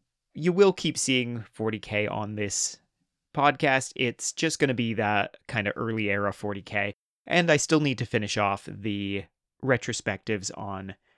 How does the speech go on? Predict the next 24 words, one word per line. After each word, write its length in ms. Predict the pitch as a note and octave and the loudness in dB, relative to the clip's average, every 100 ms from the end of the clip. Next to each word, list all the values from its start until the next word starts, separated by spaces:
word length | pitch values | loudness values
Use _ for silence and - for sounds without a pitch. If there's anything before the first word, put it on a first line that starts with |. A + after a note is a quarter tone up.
| _ - | _ -10
the 180 | A2 G#2+ | -4 -2
Games 300 | G#2 G#2 G2+ | -2 -2 -2
Workshop 360 | G#2+ - G#2+ | -4 0 0
summer 240 | - G3 A#3 | 2 2 2
campaigns. 580 | - G2 - - A2+ - _ _ _ _ _ - | -2 -6 -6 -10 -12 -14 _ _ _ _ _ -12
Speaking 500 | - G#3+ C#4 D#3+ A2+ | -4 0 2 2 2
of 140 | F#2+ | 2
which, 400 | G#2+ C3+ - - _ - | 2 2 -2 -8 _ -8
right 360 | B2+ C#3+ B3+ - | 2 4 4 2
now 380 | D3 G2 G#2 - | 2 2 0 0
over 400 | B2+ B2+ C3+ - | 2 4 4 4
on 260 | A2 A2 A2 | 2 0 -2
our 360 | G#2+ G#2 D3 | -4 0 0
Patreon, 840 | D3 - A#2+ - C3 G#2 G2+ A2+ D#3+ _ _ _ _ | -2 -4 -6 -4 -4 -4 -4 -8 -10 _ _ _ _
we 280 | A#2+ E3 A3 | 0 4 4
have 520 | A#2 G#2+ G#2+ A2 A2+ | 2 -2 -2 -2 -4
the 280 | - A2+ A#2 | -6 -2 2
latest 380 | A#2 D#3+ F#3+ - | 4 4 2 2
bonus 300 | B2 A2 G#2+ | 0 2 0
episode 400 | G#2+ A2 A2+ A2 | 0 0 0 2
out. 280 | B2 F#3 - - | 2 2 -4 -14
That 380 | A#2 A#2 C#3+ F#3 - | -8 -2 -2 -2 -4
is 580 | C3 B2 B2 B2 B2+ - _ _ - | -2 0 0 -4 -6 -8 _ _ -4
a 540 | C3+ C3 C3 B2 A#2+ | 0 2 2 2 0